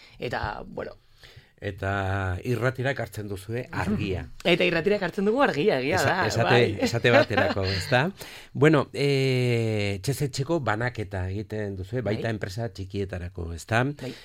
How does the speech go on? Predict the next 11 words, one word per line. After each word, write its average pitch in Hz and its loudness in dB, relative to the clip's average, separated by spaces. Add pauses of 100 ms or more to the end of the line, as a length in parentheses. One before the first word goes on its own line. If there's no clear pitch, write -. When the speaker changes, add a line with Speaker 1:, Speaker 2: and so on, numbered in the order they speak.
(120)
Speaker 2:
Plataforma 98 -4
handien 113 2
bertako 110 0
alternatiba 110 2
etikoa 110 4 (280)
da, 120 4 (320)
eta 107 2
Pituk 135 -2
ere 151 2
aurretik, 135 0
eh, 104 2